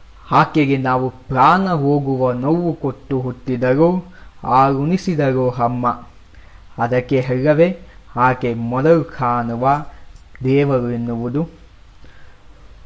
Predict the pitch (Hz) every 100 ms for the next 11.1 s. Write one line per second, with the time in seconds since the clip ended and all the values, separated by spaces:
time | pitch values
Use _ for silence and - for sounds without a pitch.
0 | - - 190 - - - - 240 226 127
1 | 131 165 - - - 147 151 160 147 156
2 | 160 135 117 - - - - - - 127
3 | 131 147 160 180 202 - - 143 - -
4 | - 131 131 143 147 139 117 110 - -
5 | - - - - 135 123 143 175 175 143
6 | 117 113 131 - - 135 147 185 160 135
7 | 117 - - - - - - - - 131
8 | 151 156 139 127 117 131 - 190 185 180
9 | 175 190 202 - - - - 143 127 135
10 | 127 120 120 120 123 120 127 131 147 160
11 | -